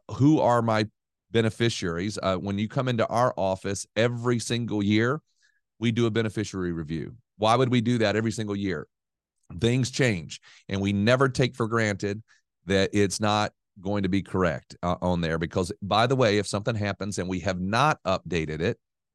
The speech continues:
there's nothing we can do after the fact. So if a beneficiary is there and it's incorrect and the person passes away, there is no way to change it.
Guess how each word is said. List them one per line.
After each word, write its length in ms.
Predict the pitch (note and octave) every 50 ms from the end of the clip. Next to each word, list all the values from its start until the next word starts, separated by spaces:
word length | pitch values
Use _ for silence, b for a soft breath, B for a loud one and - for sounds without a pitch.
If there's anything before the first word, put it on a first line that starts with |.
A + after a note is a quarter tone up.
| _ _ _ _ _ _ _ _ _ _ _ -
there's 260 | G#2 A2+ A2+ G2+ G#2+
nothing 640 | A2 A2+ A#2+ C3 C#3 D3+ E3 E3+ - C#3 A2+ G#2+
we 100 | G#2 G2+
can 220 | F#2 - F#2+ F#2 F2
do 240 | F#2 F2+ F2 F2 -
after 340 | E2 F2 F2 - - E2+
the 80 | D#2 D#2
fact. 460 | - - E2+ D2+ G#1 - - - - _ _ _ _ _ _ _ _ -
So 180 | - F#2+ F#2 F2+
if 100 | - G2
a 40 |
beneficiary 680 | F2+ E2+ A#2 C3 C#3 - C#3 C#3 B2+ - C3 B2+ B2+ B2+
is 200 | A#2 A2 G2 F#2
there 320 | G2 A2+ A2+ A#2+ A#2+ A#2 G#2+
and 80 | F#2+ F#2
it's 180 | F#2 - - -
incorrect 840 | A2+ A#2+ B2+ C3 A#2 - - A2+ G#2+ A2+ A#2 C3+ - _ - - - _ _ _ _ _ _ _ _
and 180 | G2 F#2+ F#2 F#2
the 60 | E2+
person 500 | - - B2 A#2+ A#2+ - - A#2+ A2+ G2+
passes 480 | - A#2 A2+ A2 A2+ A2 - G#2+ G2
away, 460 | A2 G2+ G2+ G#2 G#2 G#2 G#2 G#2+ A2 G#2+ _ _ _ _ _ -
there 220 | G#2 G#2 G2+ G2 -
is 340 | G2+ A2+ A#2 A#2 G2+ G2+ - -
no 360 | F#2 F2+ F#2+ G#2 A2+ A#2+ A#2+
way 440 | A2+ G#2 F#2+ F#2 F2+ E2+ E2+ F2 - -
to 120 | F#2 E2+
change 340 | - - F#2 F2+ E2+ D2 C2+
it. 120 | - -